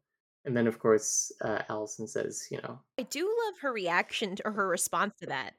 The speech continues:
Speaker 1: Oh, she doesn't actually say this part to him, but the important thing that the book says is, "Fat was only an ugly word if you let it be."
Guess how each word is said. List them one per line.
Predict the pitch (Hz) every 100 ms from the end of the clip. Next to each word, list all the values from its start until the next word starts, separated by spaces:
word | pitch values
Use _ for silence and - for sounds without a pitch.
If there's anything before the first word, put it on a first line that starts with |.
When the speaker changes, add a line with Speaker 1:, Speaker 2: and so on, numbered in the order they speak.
| _ _ -
Speaker 1:
Oh, | 139
she | - -
doesn't | 214
actually | 160 170 - 110
say | - 127
this | 117 113 120
part | - -
to | - 110
him, | 107 107
but | 110 - -
the | 117
important | 104 113 139 123
thing | 113 107
that | 104 101 - _ _ _
the | -
book | 139 175
says | - 123 110 104
is, | 107 107 117 - - _ _ -
"Fat | 139 127
was | 139 120
only | 123 127 117
an |
ugly | 110 117 117
word | 110 120
if | 110 -
you | 110
let | 110 110
it | -
be." | - 117 -